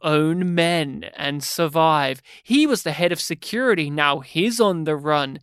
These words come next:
Each time we've been told that's going to be a story in Babylon Five,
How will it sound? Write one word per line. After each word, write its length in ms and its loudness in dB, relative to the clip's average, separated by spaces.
Each 580 -2
time 760 4
we've 260 -4
been 260 -2
told 540 2
that's 220 -2
going 160 -2
to 80 -4
be 100 -2
a 60 2
story 560 0
in 140 -4
Babylon 520 2
Five, 460 0